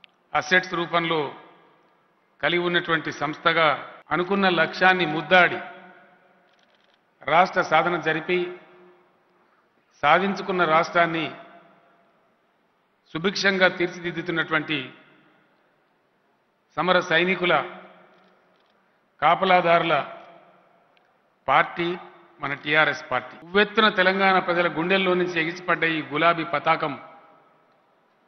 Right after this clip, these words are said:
రాష్ట్ర సాధనలో అనేక ఒడిదుడుకులు, అనేక అవమానాలు, చీత్కారాలు, దూత్కారాలు, అనేక విజయాలు, అపజయాలు,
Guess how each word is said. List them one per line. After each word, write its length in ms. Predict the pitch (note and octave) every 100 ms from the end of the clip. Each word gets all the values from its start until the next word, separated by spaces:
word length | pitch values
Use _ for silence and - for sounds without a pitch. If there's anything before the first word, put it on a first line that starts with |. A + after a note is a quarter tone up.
| -
రాష్ట్ర 360 | C3 E3 - F3
సాధనలో 800 | E3 E3+ F3+ F3+ F#3+ F#3+ - - - - _ _ _ _ _ _ _ -
అనేక 340 | E3 G3 G#3
ఒడిదుడుకులు, 840 | G3 F3 F#3 G#3 G3+ E3 B2 - - - - _ _ _ _ _ _ -
అనేక 300 | E3 G3+ F#3+
అవమానాలు, 760 | E3+ F3+ G3+ G3+ G3 F3 - - - - - _ _ _ _ _ _ F#3+
చీత్కారాలు, 580 | G3 G#3 G3+ G3+ F#3+
దూత్కారాలు, 680 | D#3+ F#3 - G3+ G3 F#3+ G3 - - - - - - _ _ _ _ _ _ _
అనేక 260 | D#3 G3+ G3
విజయాలు, 640 | E3 D#3+ G3 G#3 G3+ D#3+ - - - - - - -
అపజయాలు, 640 | D#3 G3 G#3 G3+ G3 D3